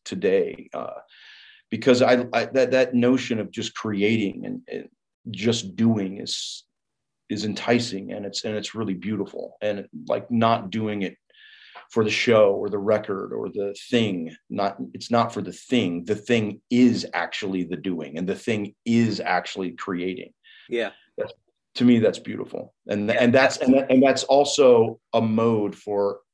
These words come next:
Speaker 1: lasting a lifetime. It's a mode of operation that will last you forever.
Speaker 2: Mm-hmm.
Speaker 1: You know, whether there is no show, no record, no nothing,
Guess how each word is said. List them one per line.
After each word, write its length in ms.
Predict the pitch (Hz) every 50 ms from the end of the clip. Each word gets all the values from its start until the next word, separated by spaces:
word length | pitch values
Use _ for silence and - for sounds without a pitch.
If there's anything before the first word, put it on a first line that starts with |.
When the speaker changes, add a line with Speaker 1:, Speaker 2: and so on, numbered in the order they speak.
| _ -
Speaker 1:
lasting 460 | 104 110 107 104 - - - 107 104
a 100 | 104 104
lifetime. 800 | 104 98 101 101 98 107 110 - - - 95 87 80 69 65 - _ _ _ _ _ _ _ _ _ _ _ _ _ _ _ _ _ _ -
It's 140 | 113 110 127
a 40 | 120
mode 260 | 117 117 120 120 120
of 100 | 113 101
operation 640 | 113 113 110 110 107 104 107 107 113 113 - 101 95 92
that 140 | 98 -
will 140 | 101 98 92
last 320 | 92 98 92 90 - - -
you 80 | 90 -
forever. 440 | - - - 95 92 - - - - _ _ _ _ _ -
Speaker 2:
Mm-hmm. 180 | 113 - 120 120 - - _ _ _ _ _ _ _ _ -
Speaker 1:
You 100 | 107 107
know, 60 | 110
whether 320 | 107 101 107 107 104 107 107
there 240 | 107 104 104 107
is 140 | 107 101 104
no 160 | 113 113 117
show, 320 | 113 113 - - 101 95 92
no 180 | 95 104 107
record, 440 | 104 101 98 90 - - 95 87 82
no 120 | 95 98 98
nothing, 400 | 101 104 104 101 - - -